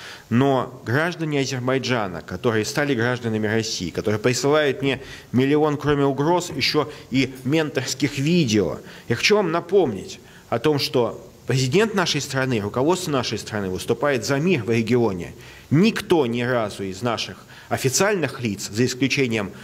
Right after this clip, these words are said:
продавшихся вам шкур, э,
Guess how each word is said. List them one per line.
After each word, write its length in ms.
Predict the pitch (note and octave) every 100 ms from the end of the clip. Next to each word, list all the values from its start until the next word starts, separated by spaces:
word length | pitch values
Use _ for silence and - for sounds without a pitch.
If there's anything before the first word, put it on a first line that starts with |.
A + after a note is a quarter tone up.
| - -
продавшихся 680 | D3 D#3 B2 - - - B2
вам 300 | B2+ G2 - - -
шкур, 540 | - - F3 C#3+ - - - - - -
э, 480 | G2+ G2 F#2+ F2+